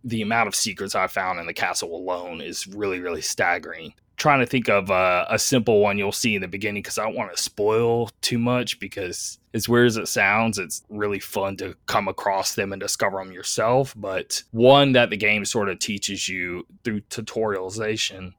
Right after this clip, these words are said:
is, uh, you'll see a mirror and you'll see, like, butterflies around the mirror. Uh, you light up your wand, it lights up the mirror, and it shows a photo of where a butterfly w-, may be somewhere else in the castle. You go and find that butterfly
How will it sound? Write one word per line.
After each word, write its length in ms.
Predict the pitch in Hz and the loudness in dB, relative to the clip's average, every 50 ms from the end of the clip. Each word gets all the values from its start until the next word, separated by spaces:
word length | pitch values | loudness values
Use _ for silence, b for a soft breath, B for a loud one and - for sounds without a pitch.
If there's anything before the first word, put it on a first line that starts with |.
| _ - | _ -14
is, 160 | 87 80 87 | -8 -6 -4
uh, 140 | 80 76 78 | -2 0 0
you'll 200 | 82 82 82 82 | 0 0 -2 -2
see 180 | - - 104 | -2 0 0
a 60 | 92 90 | 0 0
mirror 500 | 95 104 117 123 131 131 127 127 127 123 | 0 2 4 4 6 6 6 6 6 6
and 100 | 117 104 | 4 2
you'll 120 | 95 95 | -2 -4
see, 220 | - - 107 90 | -4 -4 -4 -4
like, 200 | 90 87 78 - _ _ | -4 -4 -6 -8 _ _
butterflies 540 | - 104 92 90 - - 95 95 95 85 101 | 2 2 2 2 0 -2 -2 -2 -2 -2 -2
around 280 | 92 90 87 92 95 | -4 -2 -4 -4 -6
the 60 | 92 90 | -8 -10
mirror. 480 | 95 190 - 170 80 - 78 - - b b b b b b b b b - | -10 -10 -10 -10 -10 -10 -10 -12 -12 b b b b b b b b b 0
Uh, 320 | 87 85 85 85 85 85 90 | 2 4 4 4 4 2 2
you 420 | 92 95 98 98 98 95 90 87 - _ _ 87 | 0 -2 -2 -2 -2 -2 -4 -8 -12 _ _ -16
light 300 | 95 95 107 107 101 - | -4 0 2 2 2 2
up 140 | - - | -2 -4
your 120 | - 82 90 | -8 -8 -2
wand, 600 | 98 120 127 127 123 120 117 117 113 110 110 104 - _ _ - | 2 2 4 4 4 4 4 2 2 0 -2 -4 -8 _ _ -8
it 120 | 107 107 | -6 -6
lights 420 | 85 73 90 101 101 95 90 - - | -6 -2 2 2 2 2 2 0 -2
up 160 | 95 - _ | -2 -2 _
the 80 | - | -6
mirror, 640 | 98 95 98 98 95 95 92 90 90 87 85 90 - - - | -6 -4 -6 -4 -4 -2 -2 -2 -2 -4 -6 -8 -12 -10 -8
and 380 | 101 98 95 92 90 90 - - - | -8 -8 -8 -10 -12 -12 -14 -10 -10
it 100 | 110 101 | -8 -4
shows 360 | - - - 120 113 113 - | -2 -2 0 0 0 0 -2
a 60 | 90 | -4
photo 760 | - - - - 143 143 151 139 110 87 82 90 92 92 95 - _ - | -6 -6 2 4 6 8 8 6 6 4 0 -2 -2 -4 -6 -10 _ -4
of 300 | 90 92 90 87 82 - - | -4 -2 -2 -4 -6 -8 -8
where 400 | 90 92 90 90 87 87 87 - - | -2 0 2 2 2 2 0 0 -2
a 120 | 92 92 | -2 -2
butterfly 560 | 87 87 90 87 87 - - - 90 87 85 | -2 -2 -2 -2 -2 -4 -4 -4 -2 0 0
w-, 200 | 85 82 85 82 - _ _ | -2 -2 -6 -8 -10 _ _
may 260 | - 107 101 95 95 95 | -8 -6 -6 -6 -6 -6
be 280 | 90 92 90 85 82 | -8 -10 -10 -8 -6
somewhere 340 | - - - 87 87 90 87 | -6 -4 -4 -6 -6 -6 -6
else 220 | 82 82 - - | -6 -6 -6 -6
in 80 | 87 80 | -8 -8
the 60 | 87 | -8
castle. 520 | - - 98 90 92 92 - - - - - | -4 -4 -2 -2 -2 -6 -8 -10 -10 -12 -8
You 100 | - 104 | -6 -4
go 240 | 98 - 101 95 95 | -2 0 0 0 -2
and 100 | 92 92 | -4 -2
find 300 | - - 113 117 120 120 | 0 2 4 4 4 4
that 120 | 117 98 87 | 2 2 2
butterfly 840 | 95 95 95 90 85 - - 90 87 85 87 87 87 175 - 90 | 2 0 0 0 -2 -4 -4 -2 -2 0 0 -2 -2 -4 -6 -8